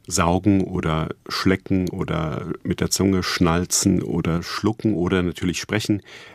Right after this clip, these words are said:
ist die Zunge in Bewegung. Und auch wenn wir sie gar nicht brauchen gerade, dann treibt sie sich ja oft so in der Mundhöhle herum und macht irgendwie,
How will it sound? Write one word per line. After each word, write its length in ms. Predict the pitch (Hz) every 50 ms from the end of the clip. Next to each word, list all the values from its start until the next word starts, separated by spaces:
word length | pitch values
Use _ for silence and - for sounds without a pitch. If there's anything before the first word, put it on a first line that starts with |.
| _ _
ist 160 | - - -
die 60 | 104
Zunge 220 | - - 117 113 101
in 80 | 92
Bewegung. 400 | 80 92 95 143 160 - 117 110
Und 80 | 101 90
auch 240 | - 95 - - -
wenn 140 | 98 95 90
wir 80 | 92
sie 140 | 80 87 90
gar 240 | - - 90 92 104
nicht 240 | 104 98 - - -
brauchen 420 | - 80 95 117 - - 104 95
gerade, 360 | 80 76 80 85 85 87 85
dann 280 | - 87 87 87 87 - -
treibt 280 | _ - 98 98 - -
sie 80 | 90 90
sich 160 | 85 - -
ja 80 | 98
oft 180 | 87 92 - -
so 80 | - 95
in 60 | 92
der 100 | 90 85
Mundhöhle 320 | 90 101 - 98 92 82
herum 300 | 85 85 78 95 127 139
und 100 | 110 90
macht 240 | 87 92 - - -
irgendwie, 300 | 90 92 92 90 90 82